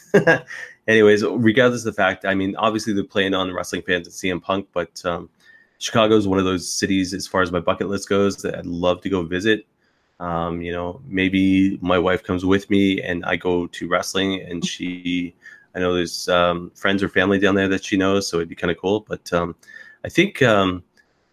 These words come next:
who was it? Was it, um, not Jake, but, uh, Nathan that had gone down for the first one? Is that right?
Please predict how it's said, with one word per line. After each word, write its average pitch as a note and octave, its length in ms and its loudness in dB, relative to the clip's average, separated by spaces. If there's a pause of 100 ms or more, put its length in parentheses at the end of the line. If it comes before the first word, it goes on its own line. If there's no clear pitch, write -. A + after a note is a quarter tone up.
(240)
who F3 80 -6
was D#3+ 100 2
it? A2 80 2
Was A2 200 0
it, G#2 240 -2
um, F#2 560 2
not A#2 200 -2
Jake, F2 440 -2
but, F2 340 -2
uh, E2+ 300 0
Nathan D#3+ 460 2
that F3 120 2
had D#3 240 2
gone C#3 320 4
down C3+ 240 2
for C#3+ 80 -2
the A2+ 80 -2
first C3+ 260 -2
one? D#3+ 120 -2
Is D3 80 -4
that A2 120 0
right? B2 280 -2